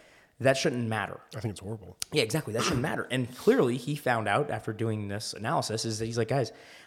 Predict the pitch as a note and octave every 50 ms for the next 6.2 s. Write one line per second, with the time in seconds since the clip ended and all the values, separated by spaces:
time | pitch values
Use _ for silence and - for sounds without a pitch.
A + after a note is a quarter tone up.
0 | - _ - C3 C3 F3+ G3+ - - - - - - D#3 D3+ - A#2 - - -
1 | A#2 A2 G#2 - G2 E2+ - - - _ _ _ _ _ _ _ _ _ - A#2
2 | - - B2 A#2 A#2 A2+ A2+ A2 - - - - - C#3 - C#3 C#3 D3+ D#3+ D3+
3 | C#3+ B2+ A#2+ A2+ G#2+ G#2+ - - B2 A#2+ A#2 A2+ A2 A2 G2+ - - C#3 C3 B2+
4 | - - - A#2 - - A#2 - - - B2 A2+ G#2+ G#2+ G#2 G2 G2 G#2+ - -
5 | A2 G2+ G2+ G2 C#3 G#3 A#3+ E3 A2+ G2+ - - - G#2+ G#2 A2+ G#2 - G2+ G2
6 | F#2+ F#2+ G2